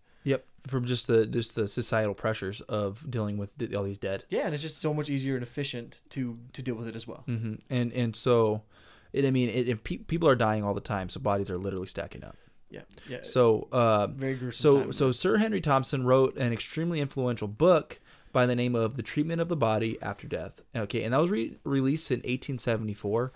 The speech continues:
Speaker 1: and a year later, William Essay, or Essay, wrote an,
Speaker 2: Essay?
Speaker 1: uh, Essay?
Speaker 2: I think Essay.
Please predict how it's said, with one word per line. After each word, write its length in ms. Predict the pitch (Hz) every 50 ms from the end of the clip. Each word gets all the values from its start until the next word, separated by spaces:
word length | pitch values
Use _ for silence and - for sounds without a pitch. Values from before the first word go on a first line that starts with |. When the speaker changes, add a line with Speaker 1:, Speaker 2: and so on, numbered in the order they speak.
| - - - - -
Speaker 1:
and 160 | 127 120 113
a 40 | 107
year 340 | 104 110 123 143 156 151
later, 400 | 131 127 127 143 151 143 123 113
William 480 | 107 117 123 131 131 131 123 120 117 117
Essay, 560 | 117 113 - - 135 135 127 117 110 113 117 - - - - -
or 240 | 117 110 107 104 -
Essay, 480 | - 135 139 135 - 113 113 113 113 - - - - -
wrote 460 | - 131 131 127 127 127 127 127 - _
an, 360 | - 127 123 120 117 113 113
Speaker 2:
Essay? 160 | 110 - 120 120
Speaker 1:
uh, 140 | 117 98 - - _ _ _ _ _ _ -
Essay? 420 | 139 117 - - 143 160 175 180 165 - - - 170 - _ - - 349 226
Speaker 2:
I 40 | 170
think 120 | 190 175
Essay. 400 | 151 139 131 - 135 127 131 131